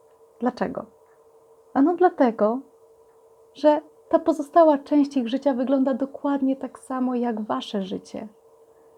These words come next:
Czyli są codzienne problemy, jest codzienna rutyna, jest,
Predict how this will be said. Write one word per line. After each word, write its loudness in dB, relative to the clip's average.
Czyli 2
są 2
codzienne 0
problemy, 2
jest -4
codzienna 0
rutyna, 2
jest, -2